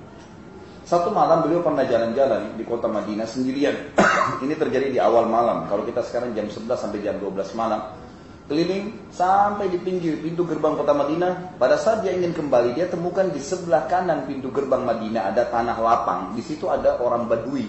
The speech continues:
seorang laki-laki Badui, lagi ingin menarik, mengikat tali kekangan untahnya dengan menancapkan tali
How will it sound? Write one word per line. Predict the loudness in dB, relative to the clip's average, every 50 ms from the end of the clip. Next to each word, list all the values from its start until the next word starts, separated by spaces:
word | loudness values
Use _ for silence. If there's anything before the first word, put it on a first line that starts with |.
| -8 -12 -16
seorang | -12 -6 -2 -2 0 0 0 0
laki-laki | -2 -2 -2 -2 -2 -2 -2 -2 -4
Badui, | -2 -2 -2 -2 -4 -4 -4 -6 -8 -14 -18 -18 -18 -20 -18 -14 -4 0
lagi | 2 2 2 2 -2 -6
ingin | -4 -4 -4 -2 -2 -2 -2
menarik, | 0 2 2 4 4 4 2 0 -4 -6 -8 -12 -8
mengikat | -6 -4 -4 -4 -4 0 0 0 0 0 0
tali | 0 0 0
kekangan | -2 -2 -4 -4 -4 -4 -4 -4 -2 -4
untahnya | -4 -2 0 0 0 0 0 -4 -4 -4 -4
dengan | -2 -2 -2 0 0 0
menancapkan | -2 -2 -2 -2 -2 -2 -2 -2 -2 -2 -4 -4 -4 -4 -4 -10 -12 -4 0
tali | 2 2 2 2 0 -2 -6 -6